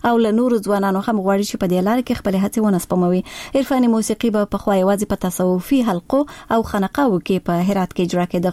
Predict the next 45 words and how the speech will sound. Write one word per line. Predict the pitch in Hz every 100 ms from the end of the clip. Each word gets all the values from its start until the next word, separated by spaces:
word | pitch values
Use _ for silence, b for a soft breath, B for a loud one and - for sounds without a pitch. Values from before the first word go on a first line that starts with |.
| -
خو | - B B -
اوس | 285 285
دا | 262 233
ډول | 220 202
موسیقي | 196 202 269
د | 240
همدې | 196 196 214 220
ډلې | 262 285
په | 240
مرسته | 220 254 214
د | -
خلکو | 254 - 175
منځ | 170 -
ته | 196
راوړل | 208 208
شوې | - 160 175
ده. | B B B B 262
د | 254
مولانا | 240 226 214 214
د | 202
موسیقۍ | 202 214 233 240
ډله | 240 208 208
وایي | 202 202
دغه | 180 180
س-، | - - 202 202
د | 202
دغه | 247 226 -
سبک | 247 - - - 185 190
د | 185 185
معرفي | 170 175 185 185
کولو | 202 262 226
لپاره | 226 214
یې | 214 B B B 214
په | 196 202
هند، | 254 233 - 220
ایران، | 214 214 214
ترکمنستان | 196 196 185 214 247 202
او | 196
نورو | 196 190
هیوادونو | 180 180 254 262
کې | 254 220
کنسرتونه | 185 180 180 202 170 165
جوړ | 165 180
کړي | 175
دي. | -